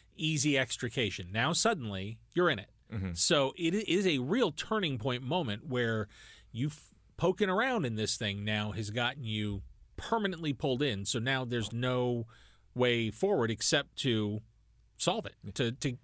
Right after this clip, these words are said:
Speaker 1: to move through this thing.
Speaker 2: And our vantage is his vantage. We are pulled in now, too. We don't have the God's
Speaker 1: <clears throat>
Speaker 2: eye view where we're able to see all these interlocking and
Speaker 1: Right.
Speaker 2: intersecting pieces.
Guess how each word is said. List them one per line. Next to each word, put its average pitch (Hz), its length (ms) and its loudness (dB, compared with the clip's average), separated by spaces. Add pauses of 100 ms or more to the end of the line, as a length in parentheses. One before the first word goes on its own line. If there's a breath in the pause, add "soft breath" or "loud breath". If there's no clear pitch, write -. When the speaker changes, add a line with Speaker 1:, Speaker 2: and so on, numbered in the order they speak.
(220)
Speaker 1:
to 131 120 0
move 143 300 2
through 185 240 -2
this 90 240 -4
thing. - 120 -12 (280)
Speaker 2:
And 113 140 -2
our 147 200 0
vantage 113 400 -4
is 98 140 -8
his 143 180 -4
vantage. 85 340 -6
We 110 160 -4
are 139 140 0
pulled 110 280 -2
in 104 140 -4
now, 98 160 -4
too. 113 200 -8
We 120 260 -8
don't 151 280 -4
have 120 360 -4
the 98 80 -10
God's 104 400 -2
Speaker 1:
<clears throat> 101 100 -2
Speaker 2:
eye 98 80 -4
view 98 400 -6
where 104 240 -2
we're 104 200 2
able 104 120 0
to 101 80 -6
see 117 240 -6
all 101 200 0
these 104 260 -6
interlocking 98 680 -4
and 92 100 -4
Speaker 1:
Right. 101 100 0
Speaker 2:
intersecting 90 440 -4
pieces. 110 320 -10